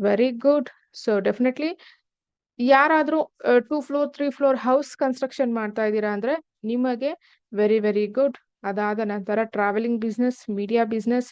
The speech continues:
so finance, all banking sectors, teachers, lawyers, judges. So definitely ತುಂಬಾನೇ ಚೆನ್ನಾಗಿದೆ. Deposited in well place. ಅದ್ರಲ್ಲೂ ಜೂನ್ ಏಳನೇ ತಾರೀಕು ಆದ್ಮೇಲೆ ಅಂತೂ ಇನ್ನೂ ಚೆನ್ನಾಗಿದೆ.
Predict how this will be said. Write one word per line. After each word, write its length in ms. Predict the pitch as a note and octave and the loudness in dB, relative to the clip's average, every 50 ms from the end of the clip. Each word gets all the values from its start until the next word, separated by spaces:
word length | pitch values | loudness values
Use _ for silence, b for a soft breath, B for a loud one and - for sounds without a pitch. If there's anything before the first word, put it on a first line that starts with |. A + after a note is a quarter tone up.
| _ _ _ _ _ _ _ _ _ _ _ - | _ _ _ _ _ _ _ _ _ _ _ 0
so 120 | B3 A3+ | 2 2
finance, 440 | A3+ - C4+ B3+ C4+ B3+ A3+ G#3+ G#3 - - - - | 2 4 4 4 6 6 4 2 -2 -6 -14 -14 -6
all 260 | - G#3+ A3 A#3 B3 A#3+ | 0 2 4 6 6 6
banking 400 | G#3+ A3 G#3+ G#3+ G#3+ A#3+ A#3+ A#3+ | 4 4 2 2 2 0 -2 -2
sectors, 540 | - B3+ A3 - _ - A#3+ B3 B3+ B3 - - - | -2 -2 -4 -4 _ 0 0 2 0 0 -4 -8 -8
teachers, 680 | - A#3 A#3 A#3+ - - - B3+ B3+ C4 C4+ C#4 C4+ - - - - - - | -6 -4 -4 -4 -2 2 4 6 6 6 6 4 2 -2 -12 -12 -12 -6 -2
lawyers, 600 | A3 A3 G#3+ A3 A3 A3 A3+ A#3 B3 B3 C4 B3+ - - G3 F#3 | 2 2 4 6 6 6 6 6 6 4 4 2 -2 -12 -10 -2
judges. 460 | F#3+ A3 A3 A3+ B3 B3+ B3 - - - - _ _ _ _ _ _ _ _ _ _ - | 0 2 4 4 2 2 0 -4 -12 -20 -20 _ _ _ _ _ _ _ _ _ _ 2
So 140 | - A#3 G#3+ | 4 4 4
definitely 580 | F#3+ F#3+ G#3+ A3 A3 B3+ C4 C4+ C4 - D#4 | 4 4 2 2 2 2 0 0 0 -2 -4
ತುಂಬಾನೇ 720 | B3 - - A3 A3 A#3 B3 C4 C4+ C4+ C#4 C#4 C#4 C4+ | -4 -4 -4 -4 -2 0 0 0 2 2 2 2 2 2
ಚೆನ್ನಾಗಿದೆ. 680 | C4 - - A#3+ A3 A3+ A3+ A3+ G#3+ A3 A3 G3+ A#3+ B3 | 0 0 -2 -2 -2 -2 -4 -4 -4 -4 -2 0 0 0
Deposited 640 | G3+ G3+ G3+ - - A3+ A3+ A3+ G#3+ A#3 A3+ A3+ A3 | 0 -2 -2 -4 -4 -4 -2 -2 -2 -2 -2 -2 -2
in 100 | A#3 A3 G#3+ | -2 -2 -2
well 180 | G3+ G3 G3 G#3 G#3+ | -2 -2 -2 -2 -4
place. 320 | - G#3+ G#3+ A3 A3+ A3 - B B B B B B B | -2 -2 0 0 0 -2 -6 B B B B B B B
ಅದ್ರಲ್ಲೂ 540 | F#3 F#3+ F#3 G3+ A#3+ B3 B3+ B3+ B3+ B3 A3 | -4 -2 0 2 2 4 4 6 4 4 4
ಜೂನ್ 520 | G3 F3+ - A3 A3+ A#3 B3+ C4+ C#4 C4 A3+ A3 _ _ _ _ _ _ | 2 0 -4 -4 -4 -2 -2 0 0 -2 -2 -4 _ _ _ _ _ _
ಏಳನೇ 360 | G3+ G3+ G#3+ A3+ A#3+ B3+ B3+ B3 | 2 2 4 4 4 2 2 2
ತಾರೀಕು 360 | B3+ B3 A#3 A#3+ A#3 A#3 A3+ | 0 0 0 -2 -2 -2 -2
ಆದ್ಮೇಲೆ 500 | G#3+ G#3+ A#3 A3+ A#3 B3 B3 B3 A#3+ A#3 | -2 -2 -2 -2 -2 -2 -2 -2 -2 -2
ಅಂತೂ 300 | A3+ A#3 A#3 - C#4+ B3+ | -4 -4 -6 -8 -6 -6
ಇನ್ನೂ 460 | G#3 F#3+ F#3 F#3+ G3+ A3 A#3+ C4 C#4 | -4 -4 -4 -2 0 2 4 4 4
ಚೆನ್ನಾಗಿದೆ. 600 | C#4 C#4 B3+ A3+ A3+ A3 A3 G#3 G#3+ F#3+ F#3 F3+ | 4 2 2 2 0 -2 -2 -2 -2 -2 -2 -4